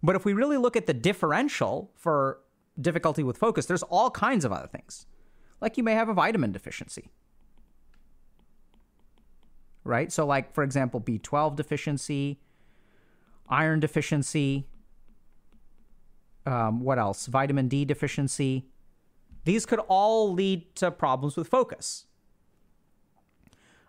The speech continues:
Um, other examples are, like, there are other psychiatric illnesses which can lead to a lack of focus. So, like, for example, major depressive disorder. So you could be depressed. People have difficulty studying when they're depressed.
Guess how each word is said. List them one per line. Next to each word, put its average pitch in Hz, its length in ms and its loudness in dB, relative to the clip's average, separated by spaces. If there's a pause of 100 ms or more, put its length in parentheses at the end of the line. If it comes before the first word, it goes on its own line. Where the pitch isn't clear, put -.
(120)
Um, 135 420 2 (1200)
other 214 400 2
examples 190 540 2
are, 233 40 2
like, 202 180 0
there 208 100 4
are - 120 0
other 220 200 4
psychiatric 226 720 0
illnesses 139 440 0
which 139 200 -6
can 127 180 -4
lead 131 220 -4
to - 100 -6
a 123 40 0
lack 113 260 -2
of 101 80 -4
focus. - 340 -8
So, 127 160 -4
like, 117 140 -2
for 131 100 -2
example, 117 400 -4
major 117 260 0
depressive 180 380 -2
disorder. 95 460 -10 (240)
So - 120 -2
you 160 60 0
could - 140 -2
be 156 100 2
depressed. - 540 -2
People 170 260 2
have 165 100 2
difficulty 165 400 -2
studying 151 360 -4
when 147 80 -6
they're 135 100 -4
depressed. 131 480 -4